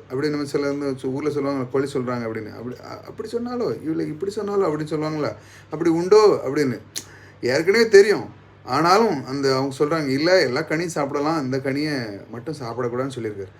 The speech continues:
"அப்படி உண்டோ?" என்று கர்த்தரையே அந்த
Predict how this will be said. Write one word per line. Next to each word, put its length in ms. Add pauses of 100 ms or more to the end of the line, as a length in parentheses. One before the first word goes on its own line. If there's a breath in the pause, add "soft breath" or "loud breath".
(240 loud breath)
"அப்படி 280
உண்டோ?" 400
என்று 440 (100)
கர்த்தரையே 920 (680)
அந்த 560